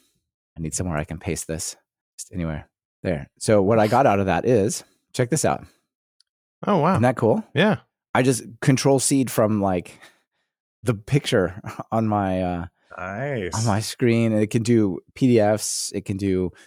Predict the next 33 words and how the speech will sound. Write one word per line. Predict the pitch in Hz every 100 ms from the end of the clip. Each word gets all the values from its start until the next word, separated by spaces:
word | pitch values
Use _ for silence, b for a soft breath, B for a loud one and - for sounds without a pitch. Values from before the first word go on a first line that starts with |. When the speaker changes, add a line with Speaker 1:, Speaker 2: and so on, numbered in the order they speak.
| b
Speaker 1:
screenshots. | - - 127 113 104 104 98 98 -
Like, | 113
so, | - 147 139 b b b
for | - 147
example, | 135 143 131
if | 123 131
you're | 113
watching | 110 117 131 113 101 -
a | 98
video | 101 127 131 120
presentation | - 117 110 110 107 120
and | 98
you |
see | 90 113
a | 98
slide, | - 110 90 92 87 90 -
you're | 104
like, | 101
"Oh, | 107
I |
wanna | 110 107 104
capture | 107 95 110
those | 95 87
bullet | 95 80
points," | 95 78 76
or | 101
that, | 92 85 - 69
shoom, | - - - 123 - _
grab | 104 85
it, | 82 -
you |
got | 82 78
it. | 67